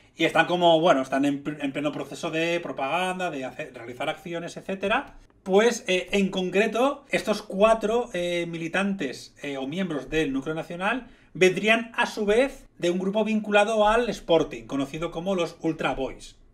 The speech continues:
Como os he comentado, el Núcleo Nacional está conformado también por hooligans del fútbol y este sería uno de los casos. El sindicato de estudiantes ha denunciado esto en un vídeo, ¿no?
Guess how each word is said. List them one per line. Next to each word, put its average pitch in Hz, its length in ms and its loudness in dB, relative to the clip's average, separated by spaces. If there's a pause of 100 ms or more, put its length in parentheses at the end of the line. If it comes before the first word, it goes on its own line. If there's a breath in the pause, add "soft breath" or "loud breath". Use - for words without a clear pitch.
Como 127 180 -8
os 123 100 -6
he - 20 -4
comentado, 151 440 -2
el 160 40 -4
Núcleo 139 160 -4
Nacional 175 540 -4 (400 soft breath)
está - 160 -8
conformado 135 400 -4
también 147 260 -4
por 156 180 -6
hooligans 180 640 -4
del 143 160 -2
fútbol 196 480 -2 (380 soft breath)
y 156 160 0
este 165 120 0
sería 185 580 0
uno 165 220 -6
de 175 380 -4 (300 soft breath)
los 151 240 0
casos. - 320 -10 (180)
El - 120 -6
sindicato 190 320 0
de 208 200 0
estudiantes 214 680 -2
ha 165 240 2
denunciado 165 540 -2
esto 233 440 -6 (380 soft breath)
en 160 140 0
un 165 180 -2
vídeo, 208 420 -2
¿no? 233 300 -8